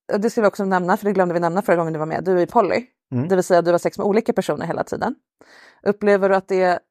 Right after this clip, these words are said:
Speaker 1: olika med det här beroende på vem du är med och hur ofta ni ses? Eller kan du se något sånt mönster?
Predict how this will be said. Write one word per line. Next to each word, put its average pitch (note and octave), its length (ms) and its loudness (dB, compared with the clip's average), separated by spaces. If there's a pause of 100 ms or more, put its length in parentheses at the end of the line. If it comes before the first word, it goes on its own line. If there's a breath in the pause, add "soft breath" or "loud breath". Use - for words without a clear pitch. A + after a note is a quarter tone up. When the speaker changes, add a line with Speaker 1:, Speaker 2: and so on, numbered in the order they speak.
(160)
Speaker 1:
olika G#3 920 0 (580)
med F#3+ 160 -2
det F#3 60 4
här E3+ 380 -2
beroende F3 420 -2
på F#3 80 -6
vem E3 180 -4
du F3+ 140 0
är A#3+ 260 4
med E3+ 380 -4 (180)
och F3+ 80 0
hur G3+ 100 2
ofta - 380 0
ni E3+ 120 0
ses? - 420 -2
Eller D#3 360 2 (500 loud breath)
kan F#3+ 120 0
du F#3 60 2
se G3 120 2
något F#3 120 0
sånt F#3+ 200 -2
mönster? F#3+ 560 0